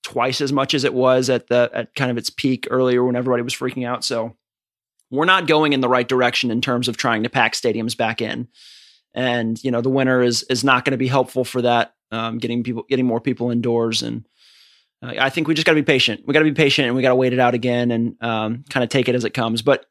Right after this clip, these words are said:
we, to, to answer your original question, yeah, I think we have learned a lot. Um, we spent all summer negotiating over the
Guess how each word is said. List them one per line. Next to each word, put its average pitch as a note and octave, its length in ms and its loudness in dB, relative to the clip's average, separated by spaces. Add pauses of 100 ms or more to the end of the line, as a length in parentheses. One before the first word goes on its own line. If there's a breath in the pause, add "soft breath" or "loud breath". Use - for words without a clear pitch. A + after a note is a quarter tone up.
(100)
we, C#3 360 2
to, D3 240 -2
to - 180 2
answer E3+ 180 4
your D3+ 160 4
original D3 380 4
question, A#2+ 300 0
yeah, A2+ 140 4
I A#2+ 60 0
think D#3+ 160 0
we D#3+ 80 4
have B2+ 100 4
learned C3 220 2
a A2+ 60 2
lot. G2 340 4 (220)
Um, A#2 420 -6
we C3 140 -6
spent B2 300 -6 (380)
all D3 160 2
summer C3+ 560 0
negotiating C3 640 2
over B2 260 0
the A#2 300 2